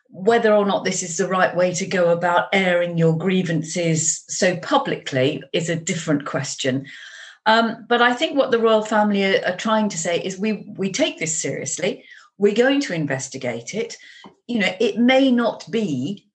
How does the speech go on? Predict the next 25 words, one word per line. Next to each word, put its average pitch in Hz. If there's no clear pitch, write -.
as 208
she 196
said, 165
but 254
they're 214
not 220
accusing 185
her 175
of 165
lying. 170
Um, 220
but 247
I 254
think 254
what 233
they're 202
trying 240
to 175
do 170
is 190
to 214
close 247
it -
down, 285
because 254